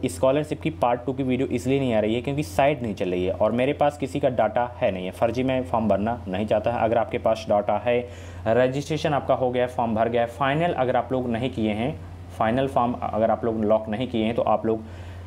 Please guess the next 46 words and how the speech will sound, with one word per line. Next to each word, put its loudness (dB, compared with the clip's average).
WhatsApp 2
पे 0
मुझसे -2
contact 0
कर 2
सकते -2
हैं। 0
WhatsApp 0
number 2
video 0
के -2
description -2
box 2
में 0
दे 2
दिया 0
हूँ, -2
आप 0
लोग 0
contact 0
करें, 2
फिर 0
मैं 0
part 2
two -4
की -4
video 2
बना 2
दूंगा 0
अच्छे -2
से -4
कि -2
कहाँ 2
पे 0
कौन 0
कौन 0
सी -2
चीज़ें 0
भरी 2
जाती 2
हैं, -6
एक 0
बार 2
में 0
आप -2
लोग 0